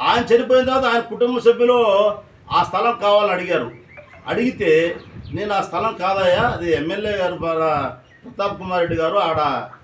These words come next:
స్టేట్ నాయకుడు ఆయన, గా-, పొట్టి శ్రీరాములు గారు, ఆ విగ్రహం ఆడే పెట్టాలి, ఆ సెంటర్ ఇంక వేరే లేదు,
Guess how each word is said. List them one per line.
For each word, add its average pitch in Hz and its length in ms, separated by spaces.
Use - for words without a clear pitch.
స్టేట్ 202 380
నాయకుడు 190 360
ఆయన, 175 200
గా-, 143 280
పొట్టి 156 240
శ్రీరాములు 175 340
గారు, 175 380
ఆ 139 100
విగ్రహం 190 380
ఆడే 190 220
పెట్టాలి, 180 360
ఆ 262 80
సెంటర్ 175 340
ఇంక 165 120
వేరే 165 320
లేదు, 156 460